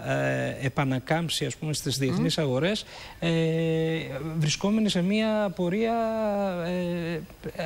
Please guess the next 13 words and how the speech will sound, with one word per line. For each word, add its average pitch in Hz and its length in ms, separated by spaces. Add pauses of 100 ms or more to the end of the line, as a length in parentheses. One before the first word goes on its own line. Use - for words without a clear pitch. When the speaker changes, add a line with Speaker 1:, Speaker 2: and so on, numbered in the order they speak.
(240)
Speaker 1:
απόλυτης, 202 560
ας 180 100
πούμε, 220 260 (500)
ύφεσης. 123 440 (200)
Και 165 100
Speaker 2:
Μμ. 151 40
Speaker 1:
εκεί 139 140
που 180 80
θα 202 160
πιανε 170 220
τον 160 120
πάτο 170 220
και 156 220